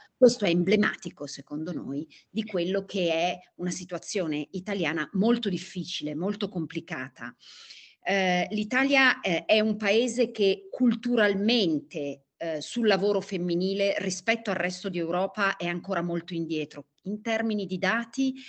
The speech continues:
e non solo. Il, eh, in Italia il lavoro principale della donna è quello della cura. La cura ricade principalmente solo sulle donne. Eh, questo, mh, fa sì che le donne siano ferme, che le donne siano,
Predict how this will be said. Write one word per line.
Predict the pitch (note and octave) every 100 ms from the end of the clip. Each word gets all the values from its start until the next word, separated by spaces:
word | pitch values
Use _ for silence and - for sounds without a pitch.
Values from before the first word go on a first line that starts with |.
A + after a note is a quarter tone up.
| - _
e | G#3 A3 A3
non | F3+ F#3+ F3+
solo. | C#3+ - D#3+ C#3 C#3+ B2+ - - - - -
Il, | - A3 G#3
eh, | G3 F#3 F3+ F3 E3+ -
in | A3+
Italia | A3 B3+ C4+ B3+ -
il | G#3+
lavoro | G3 A#3+
principale | A#3+ A3 G#3 - G#3+ G#3+
della | G3+ F#3+
donna | G#3 A#3+ G#3+ -
è | G3
quello | G#3+ G3
della | F#3 F#3 E3+
cura. | - A3 F3 D#3 D3 -
La | F#3
cura | - C4
ricade | A3+ F#3 - A#3 A3+ F3+ D#3+
principalmente | D3 - F3 - - G#3 G#3+ A#3+ B3+ C4 C4 C4
solo | C4 - A3 G3+ G#3+ A3+ F#3 - _
sulle | - - G3+ F3
donne. | D3 C#3+ - - - _ - - -
Eh, | - G#3 G3 F#3 F#3
questo, | - C#4+ C#4 - D4 C#4 C4+ - _ _ -
mh, | G#3+ G3+ F#3+ F#3 - _
fa | - G3+
sì | - - C4 D4 -
che | A3+
le | G#3
donne | G3+ A#3 B3 A#3
siano | - G#3 G3 F#3+ F3+
ferme, | F3+ D4+ C#4 D#3 D3+ C#3
che | C3+ F3+
le |
donne | F#3 A3+ B3
siano, | A#3+ G#3+ G3+ G3 F#3